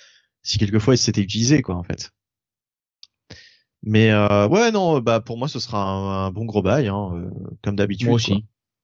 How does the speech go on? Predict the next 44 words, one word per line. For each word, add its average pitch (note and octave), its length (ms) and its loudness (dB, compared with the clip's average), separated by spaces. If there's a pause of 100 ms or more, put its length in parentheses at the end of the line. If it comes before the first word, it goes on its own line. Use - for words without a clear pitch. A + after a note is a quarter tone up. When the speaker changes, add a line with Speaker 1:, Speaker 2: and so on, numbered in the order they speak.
(240)
Speaker 1:
C'est - 140 -2
Speaker 2:
Moi A2 80 -2
aussi. A2+ 80 0
Speaker 1:
efficace, A2+ 420 0
euh, - 400 -8
franchement, G#2+ 640 -2
euh, G#2+ 80 -4 (1300)
rien C#3 200 6
à C#3+ 80 4
voir C#3+ 220 4
avec A#2 220 2
la, G2+ 720 0
la, G#2 100 0
la G#2+ 140 0
série A#2 240 -2
télé, G2+ 240 0
hein. F2+ 100 -4
Faut G2+ 160 -6
pas G#2 140 0
se - 100 -4
laisser, G#2+ 340 2
euh, F#2+ 220 2
influencer F#2+ 520 0
Speaker 2:
Non. G#2+ 120 4
Speaker 1:
par, G2 180 0
euh, F2+ 100 0
ce F2 100 -6
qu'était - 240 -2
la, F#2 320 0
euh, - 380 -2 (960)
la, G2 160 4
la G2+ 140 4
série G#2 220 4
télé. A2+ 240 6
Là, G2+ 100 4
on F#2 100 0
est F#2+ 140 2
vraiment, G2 420 0
euh, F2+ 160 -2
à G2 80 2
des F#2+ 140 0
niveaux G#2 220 2
au-dessus, G#2 280 -4
hein. G#2+ 100 -4